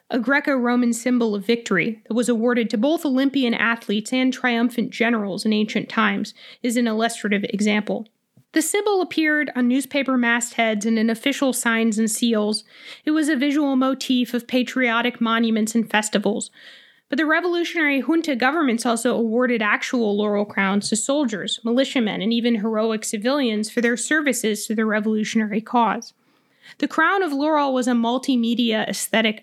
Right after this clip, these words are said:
object, a cliche of elite neoclassical symbolism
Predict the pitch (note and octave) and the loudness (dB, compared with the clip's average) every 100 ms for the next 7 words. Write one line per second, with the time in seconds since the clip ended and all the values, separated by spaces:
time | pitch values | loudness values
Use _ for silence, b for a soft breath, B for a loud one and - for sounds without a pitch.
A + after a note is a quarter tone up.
0 | - G#3+ G3 - - - B B B - | 0 2 2 -2 -6 -10 B B B -2
1 | A#3+ D4 C4 - D#4 D4 A#3+ G#3 A#3+ A3+ | 0 2 0 0 0 0 0 0 -2 0
2 | B3 B3+ A3+ A3+ A3+ - A3 A3 A3+ G#3+ | 0 0 0 0 -2 0 -2 0 -2 -2
3 | - D#4 D4+ A3 G3 G3 | -2 0 2 2 0 -2